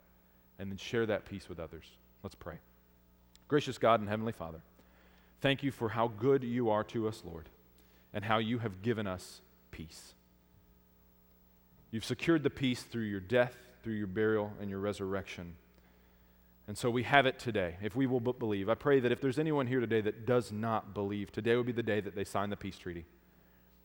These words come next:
that the war comes to an end in their own life, and they can take up and enjoy the peace that was secured for them, and they begin, begin to make peace in every area of their life.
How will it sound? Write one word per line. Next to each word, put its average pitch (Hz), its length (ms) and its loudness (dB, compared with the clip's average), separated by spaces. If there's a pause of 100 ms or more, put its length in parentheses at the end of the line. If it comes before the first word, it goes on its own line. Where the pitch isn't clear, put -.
(140)
that 131 140 -2
the 143 80 8
war 143 240 8
comes 139 280 0
to 139 140 0
an 123 80 2
end 120 160 0
in 113 40 0
their 113 160 0
own 117 160 0
life, 90 280 -2 (1200)
and 107 100 -6
they 107 60 -2
can 110 160 -6
take 123 260 -2
up 117 240 4 (260)
and 101 100 -6
enjoy 107 340 0
the 117 100 -2
peace 110 300 -6
that 101 120 -8
was 104 100 -12
secured 101 380 -6
for 98 220 -6
them, 85 240 -8 (760)
and 98 100 -6
they 101 80 0
begin, 113 300 -4 (100)
begin 123 280 0
to 120 60 0
make 110 240 -4
peace - 380 -6 (420)
in 104 140 -4
every 98 260 0
area 92 180 0
of 85 80 -8
their 90 140 -6
life. 80 220 -10